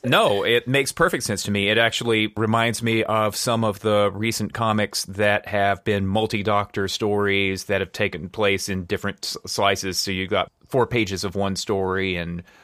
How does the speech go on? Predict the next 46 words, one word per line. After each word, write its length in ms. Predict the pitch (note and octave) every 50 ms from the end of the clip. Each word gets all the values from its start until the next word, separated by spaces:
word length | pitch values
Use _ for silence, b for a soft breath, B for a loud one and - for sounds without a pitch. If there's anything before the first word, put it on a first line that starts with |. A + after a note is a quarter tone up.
| b b b
five 540 | _ _ _ _ _ - G#2 G2+ G2+ F#2+ -
pages 600 | - G2+ G2+ G2 F#2 - G2 F#2+ F#2+ F#2 F2+ -
of 100 | F#2+ F2
a 40 | F2+
different 220 | F2 F#2+ - F2
Doctor 320 | D#2+ G2+ F#2 F#2 - G2+ F#2+
in 60 | F2+
a 40 | F2
different 460 | E2 - G2 F#2 - G2 F#2 F2 -
era, 480 | G#2 F2+ F#2+ F#2+ G2 F#2 F#2 F2+ F2 F2
that 180 | - F#2+ - -
kind 200 | - G2 F2+ F2+
of 80 | F2+ -
thing. 220 | - F#2+ F2+ F2+
You 40 | G2
know, 120 | F#2+ F2 - B B B B B B B B B B B _ _ _
this 160 | D3+ D3 -
has 180 | E3 C3+ A#2+
at 80 | C3+ -
least 300 | B2+ C3+ C3 A2+ - -
three 180 | C3 B2+ A#2+ G#2+
genres 480 | G2 A2+ A2 G2+ G2+ F#2+ F2+ F2 E2+
working 360 | F2 G2 F#2+ F#2 - F2+ D#2+
in 140 | D2+ C#2+ D2+
it, 240 | D2 C2 - - - -
and 360 | D2+ F2 E2+ E2+ E2 E2 F2
it's 220 | F2 D#2 - -
loads 280 | - F2+ F#2+ G2 F#2 -
of 60 | D2+
fun 460 | - - E2+ D#2+ D#2 C#2+ C2+ C2 D#2+ -
for 340 | - - - F#2 F#2 G2 G2
that. 360 | - E2 D2+ D2 B1+ - - B B B B B B B B _
This 460 | - G#2+ G2 F#2+ A2+ A#2+ B2 B2 - -
is 800 | - B2 A#2+ A2+ A2 A2 A2 A2 G#2+ G#2+ G#2+ G#2+ G#2+ G2 - - - -
another 480 | G#2 G2 G2+ G#2+ A#2+ C3+ C#3+ D#3+ D3
episode 480 | A2+ B2+ C3+ - C3 - - B2+ B2 A2+ A2+
where 160 | A#2+ G#2+ G2
I 160 | F2+ G2+ G2
feel 340 | - - - A#2 B2+ D3 D3+
like, 460 | C3 A#2+ G2+ G2+ G2+ G#2 - - - -
even 220 | A2+ G#2+ A#2 A2+
though 200 | A2 A2 A2 A2 G#2+
it's 120 | - -
a 60 | G2+
crowded 580 | - - - - A2 G#2 G#2+ A2+ A2 A2 F#2+ G2
cast, 640 | - A#2+ A#2 A#2 G#2 F#2 F#2 F#2 - - - - -